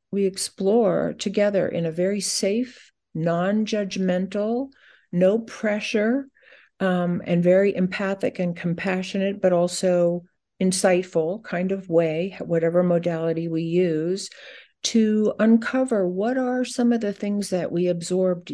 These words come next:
go-, you know, from the difficult experiences of our life,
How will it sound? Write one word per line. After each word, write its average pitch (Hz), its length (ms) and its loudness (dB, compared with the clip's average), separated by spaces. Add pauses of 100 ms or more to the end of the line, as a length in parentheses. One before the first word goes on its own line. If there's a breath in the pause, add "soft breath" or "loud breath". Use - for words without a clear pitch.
(280)
go-, 180 220 -2
you 180 120 2
know, 175 180 2
from 165 480 -4
the 165 260 0 (120)
difficult 220 540 2
experiences 160 760 -4
of 147 120 -8
our - 160 -2
life, - 560 -4